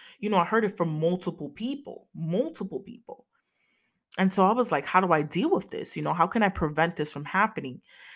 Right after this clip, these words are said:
And I came to understand something so interesting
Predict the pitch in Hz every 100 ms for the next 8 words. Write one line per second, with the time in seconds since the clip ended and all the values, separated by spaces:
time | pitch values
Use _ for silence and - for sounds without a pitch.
0 | - - 190 185 - 254 247 233 - 185
1 | 160 - - 202 202 180 147 143 127 _
2 | _ _ _ _ _ _ _ _ - -
3 | 196 196 170 - - 196 196 - 208 262
4 | 269 - 165 151 - - 135 135 185